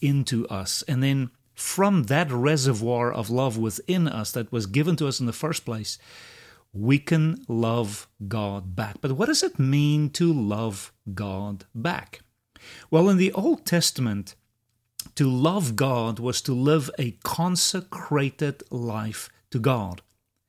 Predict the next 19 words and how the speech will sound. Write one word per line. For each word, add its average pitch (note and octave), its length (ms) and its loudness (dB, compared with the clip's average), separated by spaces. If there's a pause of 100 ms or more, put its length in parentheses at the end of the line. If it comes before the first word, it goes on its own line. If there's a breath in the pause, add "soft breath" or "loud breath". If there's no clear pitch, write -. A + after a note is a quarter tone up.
(300 loud breath)
And A#2+ 140 -2
in A2+ 120 0
the A2+ 60 0
New C#3 260 4
Testament, C3 760 -2 (260 soft breath)
loving B2 380 0
God C3 320 0
is - 220 -2
often E3 320 -2
associated A#2 760 -2
with A2+ 240 -6
obedience. A2 920 0 (560 loud breath)
In B2 80 0
the C3 80 4
Old D3 220 4
Testament, F#3+ 480 2 (400 loud breath)
loving C#3+ 500 4
God B2+ 340 2
meant B2 380 0